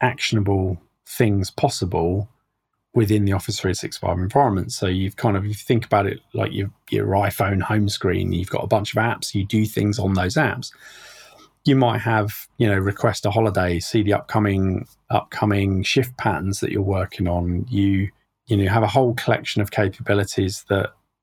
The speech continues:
are kind of out the box, tasks,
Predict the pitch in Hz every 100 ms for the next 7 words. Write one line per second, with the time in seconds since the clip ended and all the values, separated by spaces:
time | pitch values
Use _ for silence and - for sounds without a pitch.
0 | _ 98 90 - 101 95 110 - 101 104
1 | - - - - - - _ _ _ _
2 | - - 104 107 - - - -